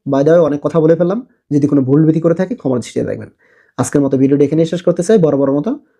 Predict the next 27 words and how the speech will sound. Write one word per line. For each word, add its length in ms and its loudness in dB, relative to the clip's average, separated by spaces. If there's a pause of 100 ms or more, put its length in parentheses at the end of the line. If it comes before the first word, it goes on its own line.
আপনাকে 260 -2
স্মরণ 260 0
করে 140 2
দিতে 200 -4
চাই, 120 -8
আপনি 140 -4
যদি 140 0
ইসলাম 260 0
ধর্মের 240 2
হয়ে 80 2
থাকেন 200 0
তাহলে 140 0
প্রতিদিন 220 0
পাঁচ 160 -4
ওয়াক্ত 180 -4
নামাজ 200 2
আদায় 120 2
করার 120 0
চেষ্টা 180 -2
করবেন 220 0
এবং 160 2
প্রতিদিন 220 2
একটি 160 -4
করে 120 0
ভালো 220 -2
কাজ 160 -2
করবেন। 240 -6